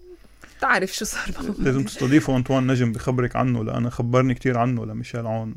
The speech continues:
Speaker 1: لا،
Speaker 2: زلمة
Speaker 1: معروف
Speaker 2: مش، أو، أو
Speaker 1: يعني.
Speaker 2: جوني عبده في تقرير، ما، زلمة منه سوي يعني.
Speaker 1: إيه.
Speaker 2: وترك لنا هيدي التركة تبعيته جبران باسيل، يعني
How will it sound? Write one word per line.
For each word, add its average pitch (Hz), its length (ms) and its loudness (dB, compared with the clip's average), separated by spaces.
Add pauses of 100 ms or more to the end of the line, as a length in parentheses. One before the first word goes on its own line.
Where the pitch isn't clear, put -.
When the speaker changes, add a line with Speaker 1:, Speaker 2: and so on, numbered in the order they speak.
(120)
Speaker 1:
لا، - 120 0
Speaker 2:
زلمة 160 140 4
Speaker 1:
معروف 233 240 6
Speaker 2:
مش، - 80 -4
أو، 139 240 4
أو 147 40 8
Speaker 1:
يعني. 139 100 6
Speaker 2:
جوني 165 200 4
عبده 160 320 6
في 175 140 4
تقرير، 156 520 6
ما، 185 180 -2
زلمة 190 420 2
منه 208 100 2
سوي 190 320 0
يعني. 160 300 -8 (180)
Speaker 1:
إيه. 196 240 -8
Speaker 2:
وترك 190 420 10
لنا 175 260 8
هيدي 156 160 6
التركة 170 380 2
تبعيته 139 520 0
جبران 131 420 -2
باسيل، 123 380 -2
يعني 123 240 -6